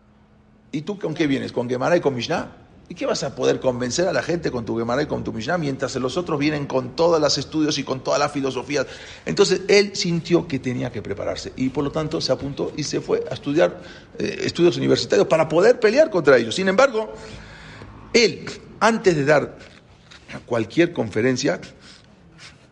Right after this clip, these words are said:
rezaba a Hashem para que él mismo no sufría la influencia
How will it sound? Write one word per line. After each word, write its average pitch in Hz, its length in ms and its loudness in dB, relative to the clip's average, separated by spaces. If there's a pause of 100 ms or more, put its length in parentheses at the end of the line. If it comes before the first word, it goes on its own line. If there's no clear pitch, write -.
(300)
rezaba 123 800 2
a 107 60 -10
Hashem 160 440 0 (340)
para 107 240 2
que - 360 0 (240)
él 147 160 4
mismo 143 380 -2
no 143 120 0
sufría 139 360 2
la 117 120 4
influencia 131 720 2